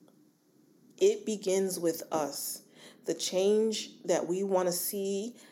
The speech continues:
in our families down the line, like, it starts with us. I'm not saying that it's fair. I'm not saying any of that stuff, but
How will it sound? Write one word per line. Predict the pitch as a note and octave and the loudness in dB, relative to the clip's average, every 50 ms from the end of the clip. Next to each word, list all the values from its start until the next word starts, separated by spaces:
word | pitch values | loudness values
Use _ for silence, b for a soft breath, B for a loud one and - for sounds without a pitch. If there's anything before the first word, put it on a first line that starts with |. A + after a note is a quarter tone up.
| B B B _ - | B B B _ 0
in | E3+ F3 E3 | 0 2 2
our | D#3 D3+ D3+ | 0 -2 -4
families | - - F#3 F3 F3+ F3 F#3 F#3 F3+ F3+ F3 F3 | -4 -2 0 2 2 2 2 0 0 -2 -2 -2
down | E3+ D3+ D#3 E3 E3 | -2 0 0 0 -2
the | D#3+ D#3 | -2 -4
line, | D#3+ D#3+ D#3+ D#3+ E3+ F3 F3 F3 | -4 -2 -2 0 0 0 0 0
like, | D#3+ D3 D3 - | -2 -4 -6 -6
it | E3+ E3 | -6 -6
starts | - - - - - F3+ F#3 F#3 F3+ - - - | -6 -6 -4 -2 0 2 2 2 0 -2 -6 -6
with | - D#3+ D3+ D#3 - - - | -6 -6 -6 -6 -8 -4 -2
us. | D#3+ D#3 D3+ D#3 | -2 -2 -2 -4
I'm | - D3+ D3+ D#3+ | -6 -6 -6 -4
not | E3+ E3 D#3 - | -4 -6 -6 -6
saying | - - F#3 E3+ E3+ E3 | -6 -4 -2 -2 -2 -2
that | D#3 D#3 - | -4 -6 -8
it's | - - - | -10 -12 -14
fair. | - - - G#3 A3 A#3 A3+ A#3 A#3 A3+ A3+ G#3+ | -14 -8 -2 0 2 2 2 0 0 0 -2 -2
I'm | F3 | -2
not | D#3+ D#3+ | -2 -4
saying | D#3+ - - G#3 G3+ | -4 -6 -8 -8 -6
any | - F3+ G3 G3 G3+ | -4 -2 0 0 2
of | F#3 | 2
that | G3 F#3 F3+ | 0 0 0
stuff, | - - - - C4 F3 F3 F3 - | -4 -4 -2 0 0 0 0 -6 -6
but | - F#3+ E3+ E3 D#3+ | 0 2 2 2 2